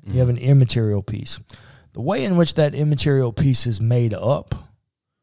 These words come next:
Speaker 1: what it's comprised of, um, is subject to a lot of debate. Your heart, your mind, your soul, your spirit,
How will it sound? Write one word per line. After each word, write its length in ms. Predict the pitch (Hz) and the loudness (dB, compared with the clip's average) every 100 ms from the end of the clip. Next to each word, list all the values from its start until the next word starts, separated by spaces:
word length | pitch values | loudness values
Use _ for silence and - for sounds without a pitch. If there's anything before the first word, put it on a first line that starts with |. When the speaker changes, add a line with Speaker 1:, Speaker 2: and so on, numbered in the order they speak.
| _ _ | _ _
Speaker 1:
what 160 | 127 | -2
it's 140 | 131 - | -2 -2
comprised 640 | 123 104 117 120 147 139 | -4 0 2 4 2 2
of, 260 | 147 147 143 - _ _ _ _ _ _ _ _ _ _ 101 | -2 -2 -4 -16 _ _ _ _ _ _ _ _ _ _ -10
um, 560 | 110 104 101 98 95 - _ _ - | -6 -4 -4 -6 -10 -16 _ _ -2
is 140 | 135 | 0
subject 460 | - 170 156 151 131 | 4 2 4 2 2
to 80 | 139 | 2
a 20 | |
lot 220 | 123 120 | 2 2
of 60 | 107 | 0
debate. 340 | 95 87 - _ _ _ _ _ _ _ _ _ _ _ _ _ _ _ _ _ _ _ _ _ _ _ _ | -6 -10 -12 _ _ _ _ _ _ _ _ _ _ _ _ _ _ _ _ _ _ _ _ _ _ _ _
Your 100 | - | -6
heart, 460 | - 151 151 135 - | 4 6 6 4 -4
your 160 | 113 | -2
mind, 500 | 113 131 143 143 135 | 2 2 4 4 4
your 140 | 113 110 | 2 0
soul, 500 | - 147 139 139 139 | 4 6 8 8 6
your 160 | 113 | 2
spirit, 720 | 107 - - 151 147 139 131 | -2 0 6 8 8 4 -2